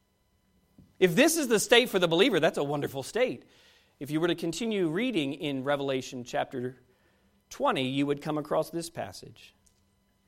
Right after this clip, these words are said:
The Bible says this in Revelation twenty and verse eleven, "Here is the state and the fate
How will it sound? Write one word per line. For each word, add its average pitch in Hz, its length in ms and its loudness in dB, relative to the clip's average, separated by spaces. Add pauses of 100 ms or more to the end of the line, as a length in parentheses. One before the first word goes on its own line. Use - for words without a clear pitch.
(1200)
The 170 80 2
Bible 202 280 8
says 196 260 2
this 190 180 2
in 160 100 -4
Revelation 160 520 0
twenty 175 300 -8
and 135 100 -6
verse 139 220 -6
eleven, 139 260 -4
"Here 151 260 -2
is 190 140 0
the 156 100 -8
state 185 460 -4
and 170 140 -6
the 143 80 -6
fate 151 340 -6